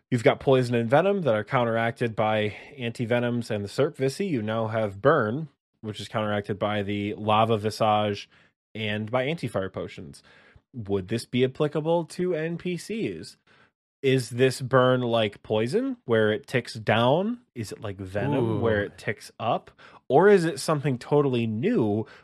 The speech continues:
Speaker 1: where it applies, like, a random damage point between, like, two and eight,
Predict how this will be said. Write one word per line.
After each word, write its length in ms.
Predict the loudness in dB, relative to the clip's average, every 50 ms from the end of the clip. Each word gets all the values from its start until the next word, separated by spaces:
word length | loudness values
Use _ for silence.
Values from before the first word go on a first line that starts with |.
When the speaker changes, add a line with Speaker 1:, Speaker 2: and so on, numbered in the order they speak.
| _
Speaker 1:
where 240 | _ 4 6 6 6
it 60 | 6
applies, 760 | 4 2 0 0 2 4 6 6 6 6 4 2 0 -4 -10 _ _ -20 _ _ _ _ _
like, 260 | 0 2 2 2 4
a 80 | 2 2
random 720 | 2 2 4 4 6 6 6 4 4 4 2 2 2 0
damage 520 | 0 0 2 2 2 2 0 -2 -4 -10 _
point 300 | 0 2 2 2 0 -4
between, 460 | -8 -8 -8 -4 -2 0 0 0 0
like, 240 | 0 0 -2 -2 _
two 300 | -12 -4 -4 -2 0 0
and 120 | -2 -2 -4
eight, 420 | -4 -2 -2 -2 -2 -4 -6 _